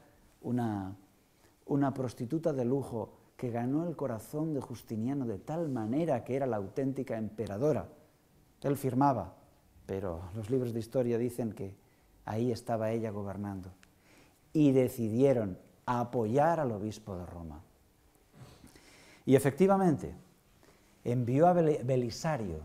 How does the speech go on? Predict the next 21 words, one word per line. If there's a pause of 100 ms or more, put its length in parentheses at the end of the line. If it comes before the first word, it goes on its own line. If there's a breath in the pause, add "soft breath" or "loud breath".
su
mejor
general, (120)
con
un
ejército
de
élite
que
recorrió
esos
países, (260 soft breath)
llegó
a
Roma (260 loud breath)
y
peleó
contra
los
reyes
arrianos.